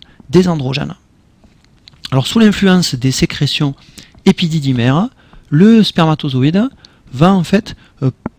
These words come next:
continuer sa différenciation, notamment la condensation de la chromatine, qui était déjà très avancée, se poursuit, la spiralisation des mitochondries s'achève, et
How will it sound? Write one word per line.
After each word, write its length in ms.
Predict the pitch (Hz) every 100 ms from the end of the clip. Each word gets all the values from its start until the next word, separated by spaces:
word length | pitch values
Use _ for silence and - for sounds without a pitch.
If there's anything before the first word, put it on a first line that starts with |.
| -
continuer 680 | 254 233 226 196 143 202 - _ _ -
sa 240 | - 233
différenciation, 880 | 220 190 180 165 135 123 113 151 269 _ _ - - - -
notamment 640 | 156 180 180 170 175 165 - -
la 120 | 120 131
condensation 960 | - 214 202 190 180 160 - 180 170
de 120 | 143 123
la 80 |
chromatine, 640 | 120 - 151 147 - 214 294 - _ _ _
qui 80 | -
était 160 | - 139
déjà 260 | 143 156 143 -
très 220 | - 170
avancée, 540 | 160 151 139 151 220 - - _ -
se 140 | -
poursuit, 480 | - 214 - 135 233 _ _ _ - _ 135
la 120 | 139
spiralisation 1160 | - - 254 202 208 196 185 175 - 196 190 180
des 160 | 151
mitochondries 680 | 156 - 160 156 156 151 151 - _
s'achève, 520 | - 185 151 139 139 214 285 _ _ - -
et 260 | 151 170